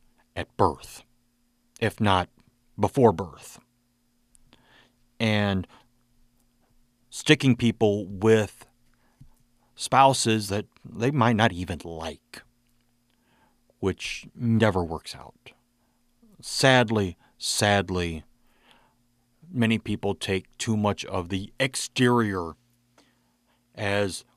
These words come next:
what is necessary in this life and not worry about what's actually inside a person, what a person is actually like.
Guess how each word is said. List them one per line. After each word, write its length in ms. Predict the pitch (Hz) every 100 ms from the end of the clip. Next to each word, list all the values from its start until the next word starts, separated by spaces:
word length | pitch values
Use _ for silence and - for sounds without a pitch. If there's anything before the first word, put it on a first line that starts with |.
| _ _ _
what 160 | - 110
is 180 | 104 85
necessary 640 | 110 131 127 - 123 107
in 80 | 101
this 200 | 92 -
life 200 | 95 92 -
and 240 | 98 95
not 360 | 98 98 95 - _ _ _ -
worry 260 | 101 107 101
about 200 | 95 87
what's 160 | 101
actually 340 | 101 - 95 - _
inside 640 | 110 104 101 - 87 87 85
a 100 | 82
person, 400 | - 85 - 80
what 160 | 98
a 60 | 92
person 380 | - 95 95 92
is 120 | 82
actually 680 | - 87 - - 87 82 76 _ _ _
like. 500 | 90 82 76 _ -